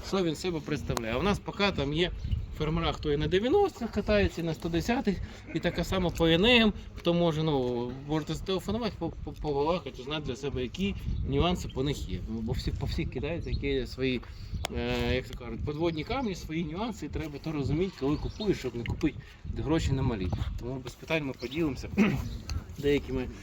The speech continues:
номерами, зможете поспілкуватися, побалакати собі, е, розуміти, що обрати. От, в принципі, що я можу рекомендувати з, з кабінників, з лінійок, в принципі, з того, що є. Мій за,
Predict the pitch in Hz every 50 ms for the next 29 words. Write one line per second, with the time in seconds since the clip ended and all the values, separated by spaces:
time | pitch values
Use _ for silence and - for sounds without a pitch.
0 | - - - - - - - - - - - - 156 160 170 180 202 226 226 208
1 | 175 - 160 170 185 180 170 - 156 - - - 147 - - 165 156 165 175 208
2 | 214 196 - - - 165 143 147 156 165 170 170 135 127 - - 131 123 135 135
3 | 135 131 127 123 - - - - 139 135 135 135 143 143 135 143 151 170 170 -
4 | - 151 143 143 131 - 135 - - - - - - - - - - - - -
5 | 185 196 185 - 180 185 185 175 - 156 143 - 131 120 113 - - - - 165
6 | 160 151 151 147 139 127 139 131 135 135 - 147 147 147 139 151 175 185 165 147
7 | - - - - - - - 143 143 160 185 180 160 143 - - 123 113 110 117
8 | 143 147 156 170 165 143 117 - - - - - - - - - - - - 156
9 | 170 165 - - - 139 127 - - 165 139 143 135 - 160 160 165 190 240 240
10 | 202 - - - - - - - - - - - - - - - 143 156 185 208
11 | 202 170 147 151 139 139 185 175 156 139